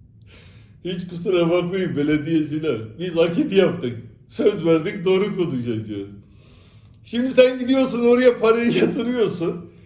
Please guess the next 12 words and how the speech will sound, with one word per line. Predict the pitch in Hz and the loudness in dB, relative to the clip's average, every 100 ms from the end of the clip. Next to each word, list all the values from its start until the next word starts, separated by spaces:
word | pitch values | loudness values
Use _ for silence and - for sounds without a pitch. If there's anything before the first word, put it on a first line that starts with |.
| - | -20
Sen | - 254 202 196 - - - | 0 2 2 -4 -12 -20 -8
kaçak | 214 214 214 - | -4 -2 -2 -2
kat | 196 175 - | -2 -2 -4
çıkıyorsun. | - - 131 | -14 -8 -6
Artık | 175 139 156 147 | -4 -6 -8 -4
ne | 277 | 2
yapıyorsan, | 214 135 139 135 120 185 156 | 2 2 -2 -4 -2 -4 -2
ne | 190 | -2
yapmak | 180 - 160 151 | -2 -4 -10 -10
istiyorsan | 175 175 175 131 170 170 | -14 -8 -6 -6 -6 -8
onu | 160 165 | -8 -6
yapıyorsun. | 135 107 110 107 113 104 | -8 -8 -10 -10 -10 -14